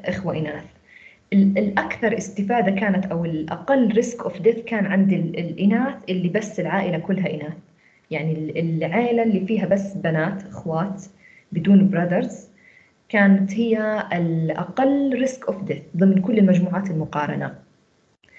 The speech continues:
أما اللي كان أسوأ إشي، يعني أعلى risk of death، كان اللي هو الوحيد، سواء كان single، آه، ma-، man أو single woman، اللي هو عاش حياته بدون أخوة أو أخوات، كان، آه، higher، آه، risk أو الهايست،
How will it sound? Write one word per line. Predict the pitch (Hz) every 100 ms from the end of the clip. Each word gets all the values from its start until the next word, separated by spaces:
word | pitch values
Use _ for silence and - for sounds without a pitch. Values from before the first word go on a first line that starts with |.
| - - - -
أما | 285 294
اللي | 262 214
كان | - 254 214 196
أسوأ | - 202 185 -
إشي، | 175 - 190 -
يعني | 175 160 156 -
أعلى | 247 - 180 175 175
risk | 202
of | - - -
death، | 175 233 -
كان | 208 190
اللي | 190
هو | 214 196
الوحيد، | 175 175 - 160 - -
سواء | _ 170 156
كان | - 160
single، | - 220 202 180 160 147
آه، | 143 147 - - -
ma-، | 175 220 214 185
man | 202 214 208 139
أو | 143
single | - 185 170 160
woman، | 180 226 285 - - - -
اللي | 165 175
هو | 185
عاش | 175 202 -
حياته | 180 190 175
بدون | 165 170
أخوة | - 160 -
أو | -
أخوات، | - 165 180 226 - - - _
كان، | - 190 185 180 -
آه، | 165 160 151
higher، | 190 185 175 -
آه، | - 151 151 151
risk | 170 - - -
أو | 175
الهايست، | 180 - 170 - - - _